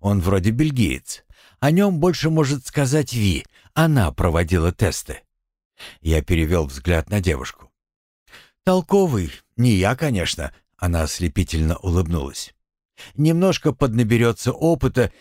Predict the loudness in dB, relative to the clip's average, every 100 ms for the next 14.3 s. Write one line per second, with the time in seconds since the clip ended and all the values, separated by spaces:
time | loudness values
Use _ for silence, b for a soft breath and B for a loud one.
0 | b 0 2 2 2 0 0 2 2 2
1 | 2 2 2 0 -2 -2 0 0 2 0
2 | 0 -2 -4 -10 -12 _ _ _ b b
3 | -6 -4 -2 -2 -2 -4 -4 -4 -6 -2
4 | -2 -2 -4 -6 -2 -2 -2 -4 -6 -10
5 | _ _ _ _ _ _ _ B B -2
6 | 0 2 0 2 2 4 2 0 0 0
7 | 0 0 -2 0 0 2 -2 -4 -10 _
8 | b 0 4 4 2 0 0 -4 -4 -2
9 | 0 0 0 0 0 2 4 2 0 -6
10 | -6 -2 0 0 0 0 -2 -2 0 0
11 | 0 -2 -8 -12 _ _ _ B B 0
12 | 2 2 0 -4 -2 -2 -2 -4 -4 0
13 | 0 0 -4 b _ 2 4 2 0 2
14 | 0 0 -4